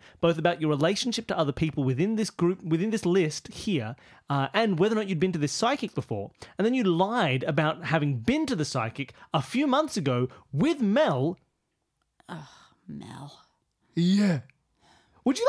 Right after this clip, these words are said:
Speaker 1: like to see my list of suspects?
Speaker 2: No, no, it's all right. I understand your metaphorical list. I assume you don't have a real one.
Speaker 1: You're a sharp gal.
Speaker 2: Thank you.
Speaker 1: I'm not gonna call you a gal. That's weird and kind of, like,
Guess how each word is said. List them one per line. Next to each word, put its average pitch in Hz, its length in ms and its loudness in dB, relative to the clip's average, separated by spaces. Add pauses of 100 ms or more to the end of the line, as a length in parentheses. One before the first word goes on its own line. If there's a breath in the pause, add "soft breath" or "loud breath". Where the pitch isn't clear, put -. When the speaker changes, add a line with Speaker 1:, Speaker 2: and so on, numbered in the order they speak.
Speaker 1:
like 587 80 -4
to 466 100 0
see 381 180 6
my 320 160 6
list 262 280 0
of 220 80 4
suspects? 175 800 0 (1200)
Speaker 2:
No, 190 320 -2
no, 196 260 -2
it's 196 180 -6
all 254 120 0
right. 196 320 0
I 160 140 0
understand 190 640 -2
your 190 120 -4
metaphorical 208 600 -2
list. 170 300 -4
I 160 60 0
assume 165 300 -4
you 151 60 -6
don't 151 140 -4
have 156 120 -6
a 151 60 -8
real 131 220 -6
one. 139 200 -6 (920)
Speaker 1:
You're 254 60 -2
a - 20 -2
sharp 277 400 -2
gal. 131 540 0 (1120)
Speaker 2:
Thank 135 260 -6
you. 117 120 -10 (400)
Speaker 1:
I'm 180 140 4
not 123 160 -2
gonna 104 120 -16
call - 180 -20
you - 80 -14
a 127 40 -8
gal. 117 240 -6
That's 147 160 -4
weird 131 540 -2
and 120 220 -6
kind 113 180 -4
of, 101 140 -10
like, 98 340 -16